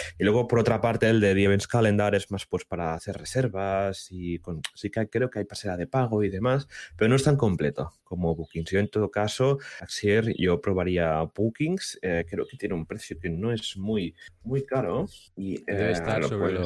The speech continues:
Speaker 2: los, ¿qué?
Speaker 1: setenta,
Speaker 2: Cien,
Speaker 1: ochenta.
Speaker 2: ¿Sí? ¿No
Speaker 1: Sí.
Speaker 2: llega?
Speaker 1: Ah,
Speaker 2: Ah,
Speaker 1: no,
Speaker 2: vale.
Speaker 1: espera, no, no, espérate, que aquí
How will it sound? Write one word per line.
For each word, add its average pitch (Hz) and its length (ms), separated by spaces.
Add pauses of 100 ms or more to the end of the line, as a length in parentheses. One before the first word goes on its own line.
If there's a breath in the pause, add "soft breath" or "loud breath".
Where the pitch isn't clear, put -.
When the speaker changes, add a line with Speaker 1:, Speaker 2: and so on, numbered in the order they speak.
Speaker 2:
los, 80 200
¿qué? 73 220 (320)
Speaker 1:
setenta, 101 540
Speaker 2:
Cien, 110 120
Speaker 1:
ochenta. 90 720
Speaker 2:
¿Sí? 190 300
¿No 131 200
Speaker 1:
Sí. - 0
Speaker 2:
llega? 151 220
Speaker 1:
Ah, - 60
Speaker 2:
Ah, - 60
Speaker 1:
no, - 20
Speaker 2:
vale. 110 100
Speaker 1:
espera, 110 240
no, 120 180
no, 117 100
espérate, 110 380
que 101 100
aquí - 360